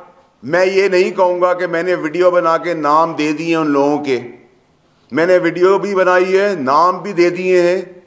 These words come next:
internationally भी दे दिए हैं, locally भी दे दिए हैं,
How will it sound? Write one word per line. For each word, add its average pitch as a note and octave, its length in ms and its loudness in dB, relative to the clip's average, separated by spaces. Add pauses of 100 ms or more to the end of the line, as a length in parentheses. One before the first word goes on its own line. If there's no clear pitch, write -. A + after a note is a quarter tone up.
(1000)
internationally E3 760 -2
भी G3 80 -8
दे F3+ 180 4
दिए F3+ 380 0
हैं, F3 360 -2
locally F#3 420 0
भी G3+ 100 -4
दे F3 200 4
दिए F3+ 300 0
हैं, F#3 380 -2